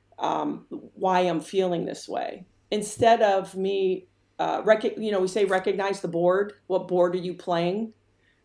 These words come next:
Recognize the board, see the obstacles, know them, they're there. We all need to do that, male or female.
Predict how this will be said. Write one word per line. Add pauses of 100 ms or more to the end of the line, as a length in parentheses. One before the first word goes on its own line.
Recognize
the
board,
see
the
obstacles,
know
them,
they're
there.
We
all
need
to
do
that,
male
or
female.